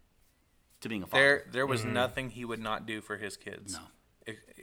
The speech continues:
Speaker 2: he loved his fa-, and all the players. Dwayne talked about, Dwayne Wade talked about it. Shaq talked about it. LeBron talked about it. He loved his, his family.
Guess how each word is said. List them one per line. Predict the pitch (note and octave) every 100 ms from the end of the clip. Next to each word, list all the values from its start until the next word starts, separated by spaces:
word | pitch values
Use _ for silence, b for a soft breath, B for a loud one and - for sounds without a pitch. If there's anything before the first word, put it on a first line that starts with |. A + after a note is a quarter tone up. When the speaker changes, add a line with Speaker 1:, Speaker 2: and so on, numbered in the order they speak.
| -
Speaker 2:
he | A#2 A#2 A#2
loved | A#2+ A#2 A#2+ A#2+ A#2 -
his | A#2+ -
fa-, | A#2 - _ _ -
and | B2 A#2 - _ _ -
all | C3
the | B2
players. | A#2 A2+ G#2 G2+ F#2+ - - _ G#2+
Dwayne | A#2+ A#2 A#2+ A2+
talked | A2 G#2 -
about, | G2+ _
Dwayne | A#2+ A2+ B2
Wade | A#2+ A#2
talked | A#2 A2+ G#2+
about | A2 A2
it. | G#2+ - b b
Shaq | - A#2 A2
talked | - G#2+ G#2+
about | A2 G#2+ G#2
it. | G#2 - b b b b
LeBron | G#2 A#2+ B2 A#2+
talked | A2+ G#2+
about | G#2+ G#2+ G#2
it. | G#2 G#2 - b b b _ _ _
He | - B2+ C3+
loved | B2+ A2+ A2+ A#2+ A#2
his, | A#2 A#2+ A#2 A2 - _ -
his | A2+ -
family. | - A2 G2+ F#2+